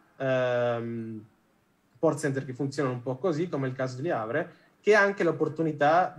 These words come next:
di, eh, di fare applicazione di, per i progetti europei. Quindi alla fine è un posto dove i dial-, i dialoghi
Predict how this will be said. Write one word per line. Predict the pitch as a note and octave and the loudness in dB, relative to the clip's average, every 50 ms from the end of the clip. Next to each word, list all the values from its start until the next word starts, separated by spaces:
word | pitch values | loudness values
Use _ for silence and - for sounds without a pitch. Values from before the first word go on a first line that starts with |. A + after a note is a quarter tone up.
| C#3 B2 | -10 -10
di, | C3+ D3 D#3+ F3 F#3+ F#3+ D#3 C#3+ - | -10 -10 -8 -8 -8 -8 -10 -8 -2
eh, | C#3 C#3 C#3 C3+ C3+ C3+ C3 B2+ B2+ B2+ B2 B2 B2 A#2+ A#2+ A#2+ A#2 A#2 A#2 | 0 2 2 4 4 2 2 2 2 0 0 0 0 0 0 -2 -2 -4 -4
di | C3 C#3+ | -6 -6
fare | C#3 - D#3 C#3+ | 0 0 0 0
applicazione | C#3 C#3+ D#3 D#3+ G#3+ G#3 - - F3 F#3+ | 0 -2 -4 -4 -4 -4 -2 -4 -4 -4
di, | F3 D#3 | -4 -4
per | C#3 - - E3 D#3+ | -6 -2 2 2 2
i | D#3+ - | 2 2
progetti | - D3 C#3 C#3 F3+ F3 F3 E3 | -2 -4 -2 -2 -4 -4 -2 -2
europei. | D3 C3 A#2+ - E3+ D3 B2 A2 - - - _ _ _ _ _ _ _ _ _ _ _ _ _ _ _ | -2 -2 0 0 0 0 0 -2 -6 -10 -16 _ _ _ _ _ _ _ _ _ _ _ _ _ _ _
Quindi | _ D#3+ C#3+ C#3+ C#3 C3 C3 C3 B2+ C3 - - - | _ 2 2 2 2 2 2 0 0 -2 -8 -14 -2
alla | - D3+ D#3 D3+ | 2 4 4 4
fine | D3 - - E3+ F3+ G3+ G3+ F3 | 4 2 0 0 2 2 0 0
è | - | 0
un | D3 D3 C#3 C#3+ | -2 -2 0 0
posto | E3 F3+ F3 - E3+ | 0 0 0 0 -2
dove | D#3 D#3 C#3+ D3 | -2 0 0 0
i | C#3+ C#3 | 0 0
dial-, | C3+ D3+ D#3+ E3+ F#3 F#3+ E3+ D#3+ D3+ - | 2 4 4 4 4 4 2 -2 -4 -6
i | D3+ C#3 B2+ | -8 -6 -2
dialoghi | C3+ C#3+ D#3 E3+ E3 D3+ C#3 C#3 C3 B2 - | 2 2 4 4 2 0 -2 -4 -6 -6 -8